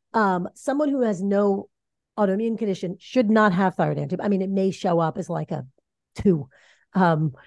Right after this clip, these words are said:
or something like that, just because the test itself,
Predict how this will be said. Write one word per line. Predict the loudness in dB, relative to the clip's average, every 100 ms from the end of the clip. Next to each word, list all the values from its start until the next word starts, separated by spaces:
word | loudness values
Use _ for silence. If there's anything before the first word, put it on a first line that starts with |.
| _ _
or | 4 4
something | 4 2 2 2
like | 0 2
that, | 0 0
just | -6
because | -6 -4 -4
the | -6
test | -10 -10 -12 -10
itself, | -12 -6 -6 -6